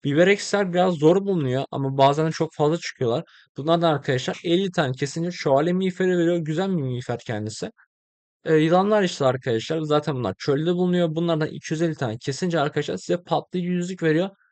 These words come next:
Magma tayfaları ise Zencefil Adası'nda bulunuyor arkadaşlar. Onlardan da yüz elli tane kesince, e, bize Marlon'un telefon numarasını veriyor. Biraz bu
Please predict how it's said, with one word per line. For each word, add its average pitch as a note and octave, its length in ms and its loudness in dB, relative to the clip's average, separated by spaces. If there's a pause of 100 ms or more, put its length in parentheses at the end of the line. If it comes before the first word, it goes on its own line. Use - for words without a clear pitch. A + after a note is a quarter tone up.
(220)
Magma E3+ 340 0
tayfaları G3+ 380 0
ise G3+ 260 0
Zencefil D3+ 500 0
Adası'nda F#3 420 -4
bulunuyor G3 340 -2
arkadaşlar. F#3+ 600 -4
Onlardan F3+ 540 2
da F#3+ 60 0
yüz D3+ 200 -2
elli F#3 200 -2
tane C#3+ 220 -4
kesince, E3 520 -4 (640)
e, C#3+ 180 -2
bize E3 180 0
Marlon'un E3+ 440 2
telefon D#3+ 400 0
numarasını D3 380 -2
veriyor. D#3 340 2
Biraz F3 360 -2
bu F3+ 100 -4